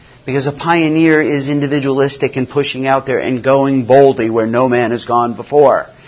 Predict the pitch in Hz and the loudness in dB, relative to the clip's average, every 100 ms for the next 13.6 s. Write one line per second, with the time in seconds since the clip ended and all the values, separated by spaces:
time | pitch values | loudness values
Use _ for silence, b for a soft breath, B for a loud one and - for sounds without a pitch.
0 | B B B - 131 - - _ _ _ | B B B -6 -6 -6 -12 _ _ _
1 | - 117 139 151 135 135 135 117 123 - | -16 -8 -4 -2 -2 -6 -8 -8 -10 -8
2 | 127 120 113 107 107 107 107 95 98 107 | -10 -8 -8 -8 -10 -12 -12 -14 -8 -6
3 | 104 104 101 _ _ _ _ 104 117 117 | -4 -8 -12 _ _ _ _ -12 -8 -6
4 | 113 - 135 170 175 - 139 117 107 104 | -8 -8 -6 -6 -6 -10 -10 -8 -8 -6
5 | 98 101 - 98 95 104 98 92 - 92 | -6 -6 -10 -10 -10 -8 -10 -12 -14 -16
6 | 90 90 - - B B B B B B | -14 -12 -12 -14 B B B B B B
7 | B - 113 - 120 123 127 131 127 117 | B -8 -6 -6 -8 -6 -4 -4 -6 -6
8 | 110 120 120 110 104 104 - 107 101 113 | -6 -6 -6 -6 -8 -12 -10 -10 -8 -6
9 | 98 95 - 101 101 - 113 107 101 98 | -6 -10 -12 -14 -14 -14 -16 -12 -10 -8
10 | 104 107 101 95 101 104 98 98 101 - | -8 -8 -8 -12 -14 -16 -8 -8 -8 -14
11 | 98 101 98 87 - - _ _ B B | -12 -10 -8 -10 -16 -20 _ _ B B
12 | B B B - 107 123 110 113 113 110 | B B B -10 -6 -4 -4 -4 -6 -6
13 | - - 147 151 143 123 | -8 -10 -6 -4 -2 -4